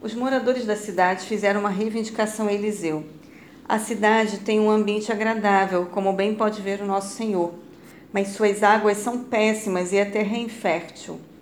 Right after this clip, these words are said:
Ordenou-lhes Eliseu: "Trazei-me um prato novo e ponde nele sal." E eles lhe o trouxeram. Ele foi à fonte das águas, lançou-lhe sal e declarou: Assim diz Yahvé,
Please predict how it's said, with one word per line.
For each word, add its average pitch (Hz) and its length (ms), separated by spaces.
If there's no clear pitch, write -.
Ordenou-lhes 202 680
Eliseu: 165 540
"Trazei-me 233 640
um 220 120
prato 196 440
novo 185 360
e 208 60
ponde 190 340
nele 180 240
sal." 147 500
E 175 160
eles 180 260
lhe 196 120
o 190 100
trouxeram. 185 680
Ele 180 160
foi 202 280
à 202 80
fonte 185 320
das 180 260
águas, 190 480
lançou-lhe 208 800
sal 196 600
e 208 80
declarou: 180 640
Assim 254 420
diz 226 280
Yahvé, 202 480